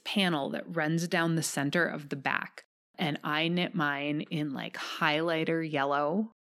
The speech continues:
and peach. And it is intense and beautiful.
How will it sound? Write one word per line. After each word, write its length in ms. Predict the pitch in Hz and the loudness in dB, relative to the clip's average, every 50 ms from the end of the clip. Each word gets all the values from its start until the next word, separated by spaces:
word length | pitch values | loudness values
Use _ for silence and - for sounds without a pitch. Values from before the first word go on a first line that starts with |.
| _ _ | _ _
and 420 | - 160 147 135 - - - - - _ | 0 0 0 0 0 -2 -6 -8 -8 _
peach. 540 | - - 208 - - - - - - - - - _ _ _ _ _ _ _ - | -4 -2 -2 -2 -2 -2 0 0 0 0 0 -4 _ _ _ _ _ _ _ -4
And 240 | 165 147 - 147 - - | -2 -2 -2 -2 0 0
it 120 | 185 160 | 2 2
is 400 | 165 151 147 143 143 - - - - _ _ - | 4 2 0 0 -4 -8 -10 -10 -12 _ _ 0
intense 640 | 160 156 147 - - 160 147 127 - - - - | 0 0 0 0 0 0 0 -2 -2 -6 -6 -6
and 260 | - - 160 151 147 | -4 0 0 2 2
beautiful. 640 | 139 156 151 151 151 151 - 139 135 - - 151 | 4 4 4 4 2 0 0 -2 -2 0 -2 -2